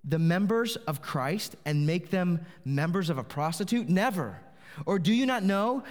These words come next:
that he who is joined to a prostitute becomes one body with her? For as it is written, 'The two will become one flesh,'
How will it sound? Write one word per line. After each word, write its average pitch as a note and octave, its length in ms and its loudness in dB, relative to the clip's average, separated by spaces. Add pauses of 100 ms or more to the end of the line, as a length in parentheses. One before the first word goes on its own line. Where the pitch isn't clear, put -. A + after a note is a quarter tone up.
that G3 140 0
he A3+ 160 2
who B3+ 160 2
is E3+ 180 2
joined G#3 520 2
to G#3 100 4
a D3+ 40 -2
prostitute G3 500 -2
becomes F3+ 380 0
one F#3 480 2
body E3 340 2
with A#3+ 180 0
her? C#4 220 -2 (680)
For G3+ 180 0
as A3 220 2
it B3 80 0
is G3+ 160 2
written, G3 300 2 (160)
'The E3 100 0
two A#3 220 2
will B3 100 2
become G#3 320 2
one G#3 200 2
flesh,' D#3 500 -2